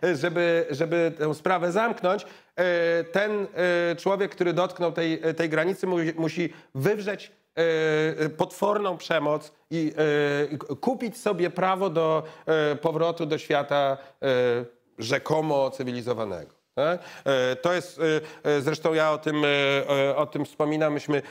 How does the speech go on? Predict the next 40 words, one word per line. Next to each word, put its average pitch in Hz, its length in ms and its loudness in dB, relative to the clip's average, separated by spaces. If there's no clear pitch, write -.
pięć 151 240 0
razy 151 260 0
patrzyli 143 460 -4
na, 135 220 2
e, 127 260 2
patrzyli 139 480 -4
na, 127 400 2
jak 131 140 0
czytaliśmy 139 540 -4
Taipei 135 320 -2
na 131 240 0
seminarium, 135 640 -2
e, 135 40 0
że 131 360 0
w, - 260 -4
ja 135 120 2
mówię, 139 280 0
że 135 100 -2
w, - 140 -10
w, 127 540 0
w - 40 -16
przypisie 160 460 -2
do 135 120 0
tej 135 140 -2
książki 143 380 -4
mówię, 143 240 -2
że 135 180 0
m-, 139 120 -2
nawet 143 260 -2
Melville'owi 151 540 0
się, 139 340 0
e, 123 320 2
z-, 123 240 -2
z-, 135 300 -4
z-, 127 240 -2
zawaha-, 143 600 0
zawahało 151 560 0
pióro 165 400 2
najwyraźniej, 113 600 0
ponieważ 151 240 0